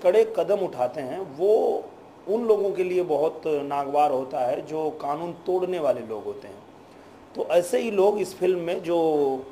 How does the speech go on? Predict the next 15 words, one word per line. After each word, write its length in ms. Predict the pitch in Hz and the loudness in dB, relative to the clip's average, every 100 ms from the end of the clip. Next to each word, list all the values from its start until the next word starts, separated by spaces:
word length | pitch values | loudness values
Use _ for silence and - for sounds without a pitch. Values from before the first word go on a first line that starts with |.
| - - - - - - | -18 -20 -20 -20 -10 -2
कानून 320 | 147 170 190 | 0 0 -4
तोड़ने 400 | 185 160 165 190 | -4 -4 -2 0
वाले 240 | 160 139 | 2 0
लोग 220 | 131 127 | -2 -4
हैं 220 | 117 170 - - - - - - - - - - - - 131 | -6 -10 -12 -20 -20 -20 -20 -20 -20 -20 -20 -20 -20 -20 -10
वो 500 | 151 254 262 240 - | 2 4 6 4 4
ऐसी 320 | 190 - 202 | 4 2 -4
साजिश 480 | - 160 160 180 151 | 2 2 2 -4 -4
रचते 360 | 143 139 143 | -4 -4 -8
हैं, 200 | 135 185 | -6 -6
वो 400 | 208 151 185 190 156 | -6 -2 2 2 0
ऐसी 300 | 180 - 160 | -4 -6 -10
चाल 340 | - 123 156 | -6 -4 -4
चलते 380 | - 127 113 131 | -6 -10 -10 -12
हैं 200 | 131 | -12